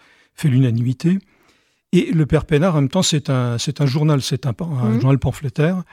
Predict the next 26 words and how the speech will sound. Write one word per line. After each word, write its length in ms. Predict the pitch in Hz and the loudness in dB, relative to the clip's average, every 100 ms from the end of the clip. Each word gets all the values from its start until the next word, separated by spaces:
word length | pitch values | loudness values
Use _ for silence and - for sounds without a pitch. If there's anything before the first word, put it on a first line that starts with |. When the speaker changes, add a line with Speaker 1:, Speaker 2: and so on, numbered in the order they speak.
| _ _ _ _ _ - | _ _ _ _ _ -2
Speaker 1:
euh, 640 | 143 135 127 127 120 117 113 | 2 4 4 2 2 0 -4
qui, 320 | - 156 151 135 | -2 0 2 0
euh, 320 | 123 117 113 | 0 -2 -2
qui 120 | - | -2
est 100 | 139 | -2
imprimé 320 | 127 - 147 | -2 0 2
à 60 | 131 | 2
Paris 340 | 127 117 165 | 0 0 2
et 100 | 147 | 0
qui 160 | - 151 | 0 -2
tire 240 | - 151 | -2 -2
à 40 | 127 | 0
boulets 200 | 127 120 | 0 0
rouges 340 | 117 160 131 | 2 0 -2
sur, 440 | - 151 160 143 120 | 0 2 2 2 0
euh, 180 | 120 | 0
justement 480 | 117 127 - 123 135 | -2 -4 -2 0 0
les, 420 | 131 117 117 110 | 0 0 -2 -2
sur 220 | 110 - - | -4 -6 -4
cette 180 | 131 | -4
secte, 380 | - 160 - - | -2 -4 -6 -8
euh, 440 | 135 120 113 107 110 - _ - | -6 -4 -4 -6 -10 -14 _ -4
cette 200 | 156 - | -2 0
secte 240 | 175 - | -2 0
de 100 | 131 | 0
Dionysia. 540 | 120 139 131 110 113 | 2 4 4 2 -4